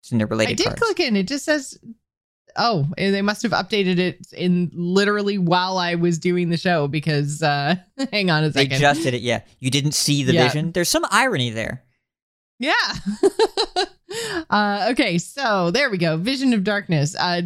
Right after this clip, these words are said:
Speaker 2: is a three mana shadow spell. Discover a shadow spell. This stays in your hand. So infinite shadow visions? <laughs>
Speaker 1: It's kind of.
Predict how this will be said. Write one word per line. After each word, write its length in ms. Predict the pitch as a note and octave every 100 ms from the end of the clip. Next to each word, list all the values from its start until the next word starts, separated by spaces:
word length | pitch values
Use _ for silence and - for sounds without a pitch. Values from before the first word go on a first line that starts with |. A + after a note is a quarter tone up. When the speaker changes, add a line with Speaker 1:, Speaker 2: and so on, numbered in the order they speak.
| D#3 -
Speaker 2:
is 320 | F3 F3 -
a 440 | D#3 E3+ E3 D#3+
three 760 | - - F3+ G#3+ A3+ A3+ A3 G#3+
mana 840 | F#3 F3+ F3+ F3+ F3 F3 F3 D#3 -
shadow 500 | - G#3+ G3 F#3+ F3+
spell. 720 | - - C#3+ A#2 B2+ G3 D4+ - _ -
Discover 560 | D#3+ F#3 - D#4+ F4 A3+
a 80 | F#3
shadow 320 | E3 D#3 D3
spell. 560 | C#3+ - C#3+ C#3 C3+ -
This 340 | D3 F3 G3+ -
stays 380 | - D#3+ D#3
in 60 | D#3+
your 100 | D3+
hand. 460 | C#3+ D3 G#2+ G#2 D3
So 540 | - D#3 C#3+ C#3 C#3+ - _ _ _ _ F#3
infinite 580 | F3 F3+ F#3+ F#3 F#3
shadow 340 | - G3 G3+ C4
visions? 540 | E4 F#4+ B4 C5 - - - _ C#4
<laughs> 480 | D4 G4 F4 F#4 F#4 _ _ _ _ _ _ _
Speaker 1:
It's 520 | C#3 C#3 C3 - - - _ _
kind 340 | - E3+ E3+ A#2+
of. 300 | F#2+ _